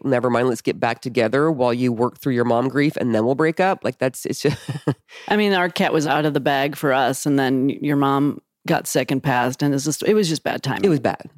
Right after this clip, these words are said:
Speaker 1: It was bad. So the one-two punch for me, losing Mary as my girlfriend and losing my mom as my mom,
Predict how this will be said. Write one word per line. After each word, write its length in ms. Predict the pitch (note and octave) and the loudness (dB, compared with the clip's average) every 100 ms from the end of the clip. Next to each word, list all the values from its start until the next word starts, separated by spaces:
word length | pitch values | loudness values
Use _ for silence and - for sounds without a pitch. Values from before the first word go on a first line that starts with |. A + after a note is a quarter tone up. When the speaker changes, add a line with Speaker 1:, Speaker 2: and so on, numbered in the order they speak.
| D3 | -8
Speaker 1:
It 120 | - C3+ | 0 2
was 180 | C3 | 2
bad. 320 | - - - C#3 _ - - - - | -2 -6 -8 -14 _ -20 -20 -20 -16
So 640 | - - F3 D#3+ D#3 D3+ | -4 0 2 4 2 2
the 100 | D3 | 2
one-two 440 | F3 G#3+ A3+ A3 F#3 | 2 2 2 0 2
punch 340 | F3+ E3 - | 0 0 -2
for 160 | - F3 | 0 2
me, 420 | C#3+ A#2+ B2+ F3 F3 | 4 4 4 2 0
losing 420 | D3+ C#3+ D3 D3 | 2 2 4 2
Mary 440 | C3+ C3+ C#3 C#3 | 4 2 2 2
as 400 | - B2+ B2+ B2 | 2 2 0 0
my 100 | C3 | -2
girlfriend 500 | B2+ B2 A#2+ - C#3+ | 0 0 0 0 0
and 80 | C3 | 2
losing 220 | B2 B2+ | 2 2
my 140 | C3 C3 | 0 2
mom 340 | B2 A#2+ B2+ | 2 2 2
as 160 | B2+ C#3 | 0 0
my 160 | B2+ | 0
mom, 600 | B2+ A#2+ A#2 G#2+ A2 C#3+ | 2 2 2 4 2 0